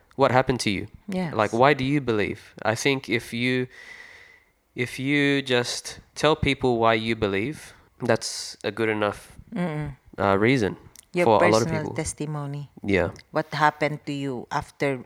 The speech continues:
Speaker 2: what happened to you when you received Jesus Christ? You don't
Speaker 1: Yeah.
Speaker 2: need, you do not need to be well versed
Speaker 1: Yeah.
Speaker 2: in the Bible, because we have a lot of example in the Bible
Speaker 1: Mm.
Speaker 2: where people, because of just, be-, just because of their testimony,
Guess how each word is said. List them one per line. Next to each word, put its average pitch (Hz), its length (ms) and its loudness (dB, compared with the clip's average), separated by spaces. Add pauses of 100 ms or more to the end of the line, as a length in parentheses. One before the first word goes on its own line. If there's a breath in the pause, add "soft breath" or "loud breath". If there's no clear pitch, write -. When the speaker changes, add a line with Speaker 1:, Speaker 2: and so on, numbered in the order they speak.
(200)
Speaker 2:
what 170 320 -2
happened 175 340 2
to 165 60 -2
you 160 120 0
when 151 180 -2
you 143 60 -8
received 135 380 -8
Jesus - 340 -10
Christ? 139 240 -10 (340 loud breath)
You 185 60 2
don't 190 180 4
Speaker 1:
Yeah. 180 60 2 (100)
Speaker 2:
need, - 180 -20
you 196 140 0
do 190 160 4
not 185 160 0
need 175 200 -2 (140)
to 151 340 0
be 151 600 -2
well 156 260 2
versed 135 640 -4
Speaker 1:
Yeah. 101 280 2 (140)
Speaker 2:
in 170 140 -2
the 160 100 2
Bible, 143 300 2
because 165 220 -4
we 185 100 4
have 196 160 2
a 175 40 4
lot 170 200 6
of 170 120 0
example 151 720 -2 (100)
in 160 160 -4
the 160 80 2
Bible 139 460 -2 (180)
Speaker 1:
Mm. 104 240 -6
Speaker 2:
where 165 140 2
people, 165 760 0 (180)
because 170 320 0
of 139 180 -2
just, - 260 0 (260)
be-, 160 240 -4
just 202 220 2
because 180 240 2
of 160 120 2
their 165 120 2
testimony, 151 640 -2